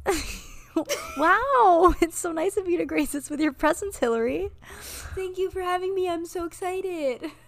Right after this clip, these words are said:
Speaker 1: Okay, everybody, <laughs> the sh-, the shindig is up. It's Gabby. <laughs>
Speaker 2: Um, so yeah, I'm Gabby.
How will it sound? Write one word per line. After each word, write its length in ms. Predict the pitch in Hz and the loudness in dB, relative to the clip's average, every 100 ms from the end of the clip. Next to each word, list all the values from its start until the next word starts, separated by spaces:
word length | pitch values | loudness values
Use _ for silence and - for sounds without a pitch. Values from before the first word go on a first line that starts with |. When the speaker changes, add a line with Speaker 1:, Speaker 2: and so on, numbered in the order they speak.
| - | -6
Speaker 1:
Okay, 400 | 254 233 240 214 | -2 2 4 6
everybody, 600 | 208 202 208 202 196 202 - - - | 4 4 4 2 2 -2 -4 -14 -8
<laughs> 300 | 254 - 226 | -8 -8 0
the 100 | 240 | 2
sh-, 120 | - 220 | 2 0
the 360 | 214 220 214 | 2 4 2
shindig 540 | - - 269 247 233 220 | 0 2 4 6 6 4
is 160 | 202 | 4
up. 220 | 208 185 | 4 2
It's 140 | 196 - | 0 -4
Gabby. 480 | 170 165 196 208 - | -4 -2 0 -2 0
<laughs> 80 | 247 - 320 - 381 403 359 - - - - - | -2 -2 -12 -8 -6 -6 -6 -10 -16 -18 -20 -8
Speaker 2:
Um, 300 | 233 247 240 240 | 0 2 2 0
so 80 | |
yeah, 180 | 247 196 | 2 2
I'm 160 | 180 226 | 2 0
Gabby. 360 | 220 208 208 | 0 0 -2